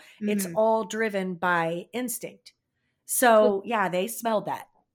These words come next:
Speaker 2: that's why I also, why I said that some seemed smarter than others, because,
Speaker 1: Mm-hmm.
Speaker 2: like, the wife of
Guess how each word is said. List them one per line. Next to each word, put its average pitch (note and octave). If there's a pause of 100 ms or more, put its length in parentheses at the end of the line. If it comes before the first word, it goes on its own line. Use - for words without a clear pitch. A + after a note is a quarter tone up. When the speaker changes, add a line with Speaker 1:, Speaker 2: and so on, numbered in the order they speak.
Speaker 2:
that's A3+
why G3
I -
also, E3+
why D#3
I D3+
said D3 (320)
that D3
some D#3+
seemed D3
smarter F3
than G#2
others, A#2+
because, E3
Speaker 1:
Mm-hmm. G#3
Speaker 2:
like, F#3 (160)
the D#3
wife D#3
of D3+